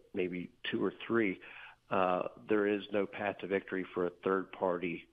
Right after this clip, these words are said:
uh, presidential candidate. Um, uh, it didn't even work for Teddy Roosevelt, and, uh, he's on Mount Rushmore.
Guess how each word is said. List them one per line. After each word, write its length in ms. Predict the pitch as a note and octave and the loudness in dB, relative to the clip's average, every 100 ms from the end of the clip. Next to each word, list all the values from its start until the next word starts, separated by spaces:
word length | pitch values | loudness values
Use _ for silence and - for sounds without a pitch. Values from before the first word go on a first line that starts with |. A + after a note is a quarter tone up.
| - | -4
uh, 140 | F2+ - | -2 -2
presidential 640 | - F#2 F2+ G2 G#2+ F#2 - | 0 0 2 0 2 -2 -2
candidate. 460 | - - D#2 E2+ - - - | -4 -4 -2 -4 -4 -8 -2
Um, 360 | E2+ E2+ - - - | 0 0 -4 -6 -2
uh, 120 | F#2+ | 0
it 160 | F2+ | 2
didn't 240 | G2+ G2+ F#2+ | 2 2 2
even 220 | F#2 F#2 | 2 2
work 200 | F#2+ F#2+ - | 2 0 -2
for 100 | F#2 - | -4 0
Teddy 200 | G2 F#2+ | 0 2
Roosevelt, 640 | F2+ G2+ F#2 E2+ F2 F2+ - - - | 2 2 0 -2 -2 -2 -6 -14 -4
and, 300 | G#2 F#2 F2 | -2 -2 -2
uh, 120 | F2+ - | -4 -4
he's 200 | - G2+ | -2 0
on 160 | G2 F2+ | 0 0
Mount 220 | F2+ E2 | 0 2
Rushmore. 460 | F#2+ F#2+ - - | 2 0 -2 -6